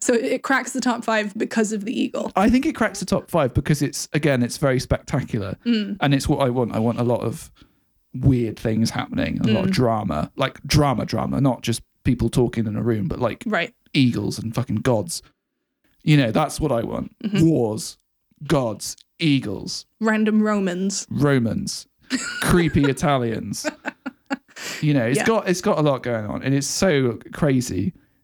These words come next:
Speaker 2: Um, I'm now actually wanting to put it higher, but I've put, I've committed it to
Speaker 1: You've
Speaker 2: five.
Speaker 1: committed to five.
Speaker 2: I've committed to
Speaker 1: Yep,
Speaker 2: five.
Speaker 1: you've committed to
Speaker 2: So
Speaker 1: five.
Speaker 2: I'm, I'm,
Speaker 1: All right.
Speaker 2: I'm there.
Speaker 1: All right. I'm for it. I'm for it. Um, my number five is The Changeling.
Speaker 2: Mm,
Speaker 1: Mm-hmm.
Speaker 2: see, I was tossing up between The Changeling and Cymbeline.
Speaker 1: Ah, okay. Yeah.
Speaker 2: And I gave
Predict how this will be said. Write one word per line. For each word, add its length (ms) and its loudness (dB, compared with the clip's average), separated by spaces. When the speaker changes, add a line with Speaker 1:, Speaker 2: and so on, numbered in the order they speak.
Speaker 2:
Um, 380 0
I'm 140 6
now 220 6
actually 260 0
wanting 260 4
to 100 -10
put 140 0
it 100 2
higher, 320 0
but 140 -2
I've 160 0
put, 100 2
I've 140 -4
committed 280 4
it 100 0
to 80 2
Speaker 1:
You've 80 -4
Speaker 2:
five. 60 4
Speaker 1:
committed 320 4
to 80 4
five. 220 -2
Speaker 2:
I've 80 -2
committed 300 2
to 60 -4
Speaker 1:
Yep, 80 -4
Speaker 2:
five. 340 0
Speaker 1:
you've 120 -6
committed 260 2
to 40 -6
Speaker 2:
So 100 0
Speaker 1:
five. 120 0
Speaker 2:
I'm, 180 -4
I'm, 80 0
Speaker 1:
All 60 4
right. 140 4
Speaker 2:
I'm 120 0
there. 300 -2
Speaker 1:
All 100 2
right. 240 2
I'm 140 4
for 200 0
it. 200 -4
I'm 140 2
for 160 -2
it. 180 -6
Um, 340 4
my 140 4
number 200 4
five 480 2
is 380 2
The 80 -20
Changeling. 640 0
Speaker 2:
Mm, 320 6
Speaker 1:
Mm-hmm. 100 4
Speaker 2:
see, 160 6
I 120 6
was 160 4
tossing 300 2
up 120 2
between 340 2
The 80 4
Changeling 400 0
and 80 2
Cymbeline. 320 0
Speaker 1:
Ah, 200 4
okay. 280 0
Yeah. 140 2
Speaker 2:
And 100 4
I 120 4
gave 580 2